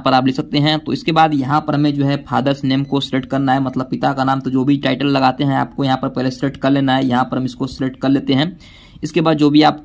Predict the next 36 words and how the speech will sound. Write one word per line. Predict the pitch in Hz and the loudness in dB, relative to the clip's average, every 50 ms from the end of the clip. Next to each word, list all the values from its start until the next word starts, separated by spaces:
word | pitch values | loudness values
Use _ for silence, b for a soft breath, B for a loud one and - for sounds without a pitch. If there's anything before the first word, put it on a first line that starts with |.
| - | -10
एक | - - - | -10 -8 -6
तरह | - 139 | -6 -6
से | 131 - 147 | -4 -4 -4
फादर | - 131 123 127 135 139 | -4 -2 -2 0 0 0
का | 135 139 131 | 2 0 0
फर्स्ट | 131 - - 127 123 - | 0 0 -4 -4 -2 -2
नेम, | 143 135 131 131 | -2 0 0 0
मिडिल | 127 131 135 135 | 0 0 2 2
नेम, | 135 131 131 127 | 2 0 0 0
लास्ट | 123 127 131 123 - - | 2 2 0 0 0 -2
नेम | 139 135 | -2 -2
होगा | 131 131 135 | 0 0 -2
यहाँ | 135 123 120 131 131 | 0 0 0 0 0
पर | 127 139 | 0 0
आपको | 135 131 - - 143 | -2 -2 -2 0 0
लिख | 123 127 135 | 2 2 2
देना | 135 139 135 131 | 0 0 0 0
है। | 123 143 | 0 0
तो | 147 147 | 0 -2
यहाँ | 135 127 131 143 | -2 -2 -2 -2
पर | 143 139 | -2 -2
हम | 135 131 | -4 -2
क्या | 131 135 135 131 | -2 -2 -2 -2
करते | 135 131 127 - 123 | -2 -6 -4 -4 -4
हैं, | 123 139 156 147 | -4 -4 -6 -6
इसको | - 131 - - - 135 | -10 -14 -12 -6 -4 -2
हम | 135 131 | -2 0
यहाँ | 127 127 127 | 0 0 -2
पर | 127 147 143 170 170 - - - | -2 -4 -4 -4 -6 -8 -6 -4
लिखते | 127 139 139 - 143 139 | -2 -2 -2 -2 -2 -2
हैं। | 139 143 139 | -2 -2 -2
तो | - 135 | -4 -2
यहाँ | 127 131 135 | 0 0 0
पर | - - 135 | 0 -2 -2
हमें | 135 139 131 | -2 -2 -2
केवल | - 135 131 135 143 151 160 | -2 -2 -2 0 0 -2 -2